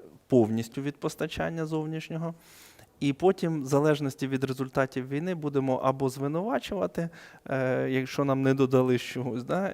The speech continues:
і так з партнерами руйнувати відносини, або, е, ця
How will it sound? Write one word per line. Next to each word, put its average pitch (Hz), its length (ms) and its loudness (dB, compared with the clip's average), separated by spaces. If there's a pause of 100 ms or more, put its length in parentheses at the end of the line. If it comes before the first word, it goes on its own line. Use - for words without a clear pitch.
і 120 140 -4
так - 300 -4
з - 80 -14
партнерами 117 760 -2 (100)
руйнувати 117 600 0
відносини, 120 600 -6 (460)
або, 175 720 2
е, 117 440 4
ця 143 400 2